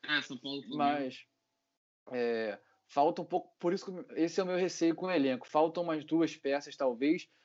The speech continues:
Speaker 2: mais pra, pra rodar, por mais que já tenha várias opções, por cansaço físico, de fato, do que mais por faltar qualidade.
Speaker 1: Bom, que bom que a gente conseguiu cobrir tudo, então. Vou agradecer aqui a participação do Bruno.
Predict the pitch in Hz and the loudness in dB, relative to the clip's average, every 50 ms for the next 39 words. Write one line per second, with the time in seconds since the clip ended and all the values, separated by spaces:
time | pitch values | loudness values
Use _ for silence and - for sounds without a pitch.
0 | _ _ _ _ 131 139 147 151 165 202 190 - - _ 185 175 180 - - - | _ _ _ _ -4 0 2 4 4 2 2 -4 -4 _ 2 2 2 2 2 -2
1 | 175 165 185 185 175 139 143 156 175 196 190 - 180 156 151 151 160 147 143 151 | 0 2 2 2 2 4 4 4 4 4 0 -6 -12 -8 -6 -8 -6 -6 -8 -8
2 | 147 156 151 135 147 151 147 135 143 - - - - 147 160 160 - - _ _ | -6 -8 -6 -4 -4 -4 -4 -4 -6 -10 -10 -10 -8 -6 -6 -6 -10 -16 _ _
3 | _ _ 170 175 170 - 190 175 - - 160 151 165 - 170 151 - _ 156 165 | _ _ -12 -8 -4 -2 -2 -2 2 4 4 4 4 0 -8 -14 -10 _ -4 -2
4 | 185 196 185 196 - 190 165 160 147 - - 120 131 147 156 156 160 151 151 147 | -2 -2 -4 -6 -8 -6 -6 -6 -6 -4 0 2 2 2 2 0 -4 -4 -2 0
5 | 165 156 139 135 135 143 147 - _ 151 147 143 - _ _ _ _ - 143 139 | 0 0 2 2 2 2 0 -2 _ -2 -2 -2 -2 _ _ _ _ 4 4 4
6 | 139 - 135 135 131 _ 143 143 143 143 123 107 101 98 95 98 - _ _ _ | 4 4 0 0 2 _ 0 0 0 -2 -4 -4 -6 -6 -8 -12 -18 _ _ _
7 | _ _ _ _ _ _ _ _ _ _ _ _ _ _ _ _ _ _ _ _ | _ _ _ _ _ _ _ _ _ _ _ _ _ _ _ _ _ _ _ _
8 | _ _ _ _ _ _ _ 208 208 185 170 151 135 131 - _ _ _ _ _ | _ _ _ _ _ _ _ -10 -10 -4 -4 -4 -4 -6 -10 _ _ _ _ _
9 | - - 190 202 202 185 202 190 196 185 - 202 185 - - 190 180 196 175 170 | -6 -4 -2 -2 2 2 2 2 0 -2 -4 -6 -8 -4 -4 -4 -2 -2 -2 -2
10 | 170 156 175 165 160 160 151 - 202 208 208 208 202 180 _ _ _ _ _ _ | -2 -2 -2 -2 0 -2 0 0 0 0 0 -2 -4 -6 _ _ _ _ _ _
11 | _ _ _ 143 151 151 160 160 160 160 151 - - 160 156 - - 165 156 151 | _ _ _ -2 0 2 2 2 2 0 -2 -4 -2 -2 -2 -2 2 2 2 2
12 | 147 151 _ - 135 - _ _ _ 139 139 135 - - - 139 131 - 139 139 | 0 -4 _ -8 -8 -8 _ _ _ -10 -10 -8 -8 -6 -8 -6 -6 -4 -4 -2
13 | 135 131 131 135 139 139 151 156 147 139 | 0 0 2 0 0 2 2 0 0 -2